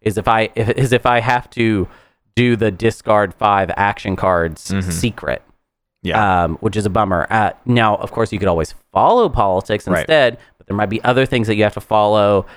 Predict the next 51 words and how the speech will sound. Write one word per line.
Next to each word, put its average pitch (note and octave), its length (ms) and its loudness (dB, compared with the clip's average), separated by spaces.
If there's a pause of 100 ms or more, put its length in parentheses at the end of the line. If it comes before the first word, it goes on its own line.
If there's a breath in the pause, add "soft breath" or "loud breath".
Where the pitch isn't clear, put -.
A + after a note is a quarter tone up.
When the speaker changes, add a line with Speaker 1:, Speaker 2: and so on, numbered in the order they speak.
(200 loud breath)
Speaker 1:
uh, G2+ 140 2
that G2 120 2
are G2+ 60 2
important G2+ 400 -4
to - 60 -12
score G2+ 260 -2
the F2+ 100 -8
public C3 460 -4
objectives. D#2 440 -6
So G2 140 -2
this A2 220 -2
is, G#2 220 -4
this B2 180 -4
Speaker 2:
Yeah. - 60 0
Speaker 1:
situation A#2 400 0
I'm G#2 60 -2
cooking A2 300 -2
up G#2+ 140 0
is, G2 80 -6
like, G#2 220 0 (260 loud breath)
a G#2+ 60 0
really G#2+ 200 2
sad A#2+ 800 0
kind A2 240 -2
of, G2 120 0 (380 soft breath)
uh, G#2 200 0
struggle, A#2 720 0 (320 soft breath)
uh, G2+ 240 2
type B2 340 -4
situation G#2+ 600 -2
Speaker 2:
Yeah. F2 120 2
Speaker 1:
for, F#2+ 280 2 (460)
um, G2+ 300 0
Extra. A#2 300 -2
And C3 160 0
it'll D3 140 2
be D#3 140 0
really D#3+ 200 2
funny F3+ 320 0
because C#3 240 -2
you'll C3+ 80 2
take C3+ 180 -4
speaker C#3 380 -2
and A#2 180 0
then A#2 80 2
you A#2+ 60 0
probably C#3 240 0
won't A#2+ 100 0
even A2+ 140 -2
take A2 280 -4
leadership A#2+ 540 -2